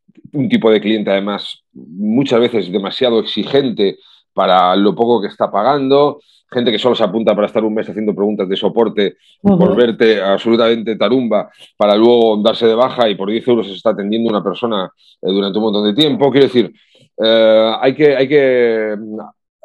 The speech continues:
Speaker 1: hay que abrirse más mente y, y ver que, que hay gente dispuesta a pagar mucho más. Eh, nosotros, cua-, hay un problema, muchas veces dices, "Joder, pero es que Nef-, Netflix, por ejemplo, lo ponen de ejemplo, ¿no? Vale doce euros o diez euros y tal".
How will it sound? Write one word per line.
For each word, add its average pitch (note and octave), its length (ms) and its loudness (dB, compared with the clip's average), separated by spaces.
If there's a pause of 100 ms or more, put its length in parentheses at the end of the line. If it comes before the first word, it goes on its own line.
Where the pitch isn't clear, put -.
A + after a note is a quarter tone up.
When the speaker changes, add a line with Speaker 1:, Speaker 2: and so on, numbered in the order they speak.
(260)
Speaker 1:
hay C#3+ 160 0
que E3 60 2
abrirse C3+ 640 2 (280)
más A2+ 420 -2
mente C3+ 360 2
y, B2 180 0
y A2+ 80 0
ver B2 200 0
que, A2 420 0
que G#2+ 120 -2
hay A2+ 120 2
gente B2+ 260 -6
dispuesta A#2 340 -4
a G#2 40 -2
pagar G#2 220 0
mucho G#2+ 240 -6
más. G2+ 300 -6
Eh, A2+ 80 -4
nosotros, C#3 480 0 (280)
cua-, A2+ 200 -4
hay C#3 140 2
un D#3 80 -4
problema, C3 360 2
muchas A2+ 240 -2
veces B2 140 -2
dices, G2 140 -4
"Joder, C3 140 2
pero A#2 100 0
es - 80 -10
que C#3 100 0
Nef-, D3 300 0
Netflix, A#2 540 -2
por A2 120 0
ejemplo, A#2+ 260 -2
lo F#2+ 60 -6
ponen B2+ 160 -2
de A2+ 60 -2
ejemplo, G2 400 -2
¿no? C3 160 -6 (360)
Vale A#2 280 2
doce C3+ 240 0
euros A#2+ 320 4
o F#2+ 60 -6
diez A#2+ 200 -2
euros B2 300 -4
y F#2+ 60 -16
tal". G#2+ 160 -8